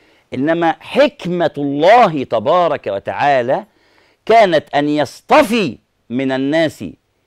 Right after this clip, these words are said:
واحدًا في كل أمة،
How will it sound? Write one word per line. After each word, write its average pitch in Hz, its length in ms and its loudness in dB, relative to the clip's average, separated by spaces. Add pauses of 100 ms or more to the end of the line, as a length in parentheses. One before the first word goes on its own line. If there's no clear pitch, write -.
(500)
واحدًا 254 680 2 (500)
في 131 240 -4
كل 208 420 2
أمة، 277 360 2